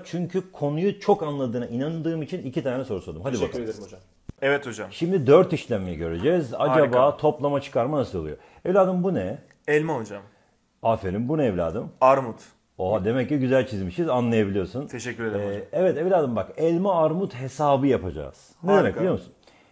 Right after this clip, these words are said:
Speaker 1: Kök üçte kök beşi toplamaya çalışalım. Ya kök üçte kök beşi toplarsak ne eder? İlk başta insanın aklına ne geliyor?
Speaker 2: Kök sekiz.
Speaker 1: Harika. Ama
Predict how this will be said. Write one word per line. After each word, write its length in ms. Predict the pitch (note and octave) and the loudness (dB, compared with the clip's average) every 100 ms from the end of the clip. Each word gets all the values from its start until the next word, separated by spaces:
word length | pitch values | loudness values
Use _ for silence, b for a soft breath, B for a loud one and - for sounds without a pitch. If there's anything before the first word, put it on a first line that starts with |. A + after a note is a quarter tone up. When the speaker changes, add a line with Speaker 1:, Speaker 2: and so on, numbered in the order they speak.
| _ | _
Speaker 1:
Kök 200 | G#3+ E3+ | 6 6
üçte 260 | C3+ G3+ G3 | 2 -2 2
kök 240 | F3+ F3+ | 0 0
beşi 180 | C#3 E3 | -4 0
toplamaya 400 | D#3 C#3+ C3 G#2 | 0 2 0 0
çalışalım. 380 | E2 C#2+ - C2 | -4 -10 -12 -8
Ya 200 | B2 D#3+ | 0 0
kök 180 | - F#3 | 2 -2
üçte 200 | E3+ D#3 | -2 -4
kök 220 | C#3+ F3+ | -4 -6
beşi 120 | B2+ - | -8 -8
toplarsak 380 | D3+ C#3+ D3 D#3 | -4 -4 -4 -2
ne 120 | F3+ | 0
eder? 220 | A2+ C#3 | 2 0
İlk 240 | F#3 F3+ | -2 -2
başta 220 | E3 D#3+ C#3+ | -4 -4 -8
insanın 280 | D#3 D#3 | -8 -4
aklına 280 | D#3 C#3 C#3+ | -4 -4 -6
ne 100 | E3 | -4
geliyor? 340 | B2 E2+ A2+ C#3 - | -4 -4 -6 -8 -8
Speaker 2:
Kök 200 | D#3 D3 | -8 -6
sekiz. 420 | C#3+ A2+ G#2 - _ | -8 -10 -16 -18 _
Speaker 1:
Harika. 540 | - C3 A2 F2 - b b b _ | 2 4 4 0 -10 b b b _
Ama 420 | G3 G3+ C3+ E2+ | 4 4 4 -2